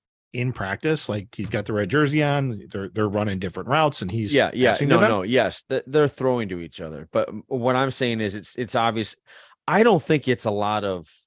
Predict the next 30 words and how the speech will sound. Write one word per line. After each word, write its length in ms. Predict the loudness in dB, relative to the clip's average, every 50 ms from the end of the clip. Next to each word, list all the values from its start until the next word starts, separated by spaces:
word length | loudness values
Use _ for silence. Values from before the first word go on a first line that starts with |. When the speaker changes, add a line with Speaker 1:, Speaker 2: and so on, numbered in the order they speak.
| _ _ _ _ -10
Speaker 2:
from 160 | -8 -4 -2
what 160 | 0 2 4
I've 200 | 4 4 4 2
understood, 540 | 0 -2 -2 -4 -8 -6 -6 -6 -6 -6 -8 -8
now, 140 | -4 -2 0
I 80 | 0
didn't 140 | 0 0 0
watch, 320 | -2 0 0 -2 -2 -4 -8 -10
I 80 | -8
don't 120 | -6 -6 -4
watch 200 | -4 -4 -4 -4
a 60 | -6
lot 200 | -4 -4 -4 -4
of 60 | -6
the 80 | -8 -14
games, 340 | -16 -16 -16 -16 -18 -20
but 260 | -18 -10 -4 -4 -2 -2
I 140 | -2 -4
hear 640 | -4 -6 -8 -8 -6 -2 0 0 0 0 0 -2 -2 _
they 220 | -4 -2 0 2
are 160 | 2 2 2 0
dropping 580 | 0 0 -2 -2 -2 -4 -8 -14 -16 -16 -14
balls. 440 | -12 -10 -10 -10 -10 -12 -16 -20 -20 _ _ -20 _ _ _ _ 0
But 60 | 2
I 100 | 4 4
Speaker 1:
Mm-hmm. 20 |
Speaker 2:
also 300 | 6 4 2 2 0 -2
hear 260 | -2 -2 0 0 0
that 220 | 0 -2 -4 -6 -6
they're 420 | -6 -4 -4 -2 -4 -4 -6 -10